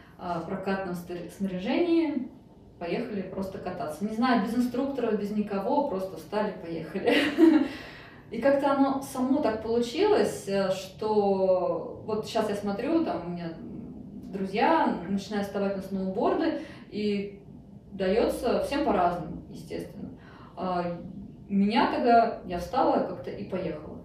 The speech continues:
Не знаю, почему так сложилось. И с тех пор, да, я приобрела своё первое снаряжение. Ну, спустя там много лет,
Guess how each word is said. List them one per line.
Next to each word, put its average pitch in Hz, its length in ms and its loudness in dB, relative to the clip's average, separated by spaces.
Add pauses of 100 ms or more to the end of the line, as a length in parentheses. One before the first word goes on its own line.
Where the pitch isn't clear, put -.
Не 202 120 -4
знаю, 165 280 -8
почему 196 280 -16
так 170 200 -14
сложилось. 208 440 -6 (420)
И - 60 -8
с - 60 -10
тех 196 220 -6
пор, 247 220 2
да, 196 180 2
я 185 160 0
приобрела 185 760 0
своё 170 320 -6
первое 311 340 4
снаряжение. 277 960 0 (640)
Ну, 208 140 -4
спустя 165 360 -10
там 175 200 -8
много 175 220 -4
лет, 175 300 -4